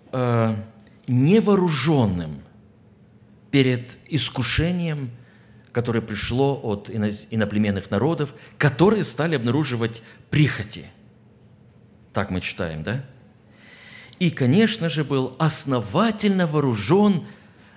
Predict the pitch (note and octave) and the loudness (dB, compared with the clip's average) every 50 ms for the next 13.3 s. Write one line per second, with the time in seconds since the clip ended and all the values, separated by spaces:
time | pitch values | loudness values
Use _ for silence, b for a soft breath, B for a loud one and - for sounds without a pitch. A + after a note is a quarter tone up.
0 | B B C#3 F3 G#3 G#3+ A3 F#3 D#3+ G#3+ G#3 G3+ G3+ - F#3+ G#3 C4 A#3 D3 - | B B 0 0 2 2 0 0 2 4 4 2 2 0 -2 0 0 0 0 -2
1 | - D#2 - - - - _ - - - - - - - B2 F#3 F#3 - - E2+ | -4 -12 -16 -18 -20 -20 _ -20 -20 -20 -20 -20 -8 -2 0 0 0 0 -4 -8
2 | D2+ - - - - A#2+ D3 G3 A#3 A#3 G3+ A#3 A3 G#3 G#3 A3 A#3+ D#3+ - - | -14 -18 -20 -8 -4 -2 0 0 0 -2 -2 -2 -2 -2 -2 -2 -2 -2 -4 -6
3 | - - - - - _ - B2 D3 D#3 A3+ A3+ E3 A#2 G2+ - G2+ F2 B1+ - | -12 -16 -18 -20 -14 _ -2 -2 0 2 2 2 2 0 -4 -4 -6 -8 -8 -10
4 | - - - - _ _ _ _ _ _ _ _ - _ _ _ B B B B | -12 -18 -20 -20 _ _ _ _ _ _ _ _ -20 _ _ _ B B B B
5 | B B B B B B B B B B B B B B B B B B B B | B B B B B B B B B B B B B B B B B B B B
6 | B B B - - - - _ _ _ - _ - - - - - - _ _ | B B B -20 -20 -20 -20 _ _ _ -20 _ -12 -12 -12 -12 -14 -20 _ _
7 | _ _ - _ _ _ _ _ _ _ _ - - _ - _ - _ _ _ | _ _ -20 _ _ _ _ _ _ _ _ -20 -20 _ -20 _ -20 _ _ _
8 | _ _ _ _ _ _ - - _ _ - A2+ A#2 B2 A#2+ G#2 C3 C3+ B2 A2+ | _ _ _ _ _ _ -20 -20 _ _ -4 0 0 0 2 2 0 0 0 0
9 | - - - - - - - - - _ _ _ - _ - _ _ _ - _ | -2 -4 -10 -16 -20 -20 -20 -20 -20 _ _ _ -20 _ -20 _ _ _ -20 _
10 | - - - - D#3 D3 - C#3+ A#2+ - - C3 B2+ A#2+ A#2 A#2 - - A#2 A2 | -16 -16 -10 -6 -6 -6 -4 -4 -6 -4 -4 -4 -2 -4 -4 -4 -6 -8 -6 -6
11 | G#2+ G#2+ G#2 G#2 - A#2 A#2 B2 A#2+ A#2+ - - G2+ F#2+ G2+ G2+ - - G2 G#2 | -6 -6 -8 -8 -6 -4 -2 -2 -2 -4 -4 -6 -6 -6 -6 -6 -8 -8 -4 -2
12 | A2+ A2+ G#2+ G#2+ G#2+ G2+ G#2+ A#2+ C#3 C#3+ C3 G#2+ G2 F2+ E2 - - F#2+ F#2 F2+ | 0 0 0 -2 -4 -4 -6 -4 -4 -2 -2 -2 -2 -4 -4 -6 -8 -6 -4 -4
13 | F2+ E2+ E2 D#2+ D#2+ | -4 -4 -4 -6 -8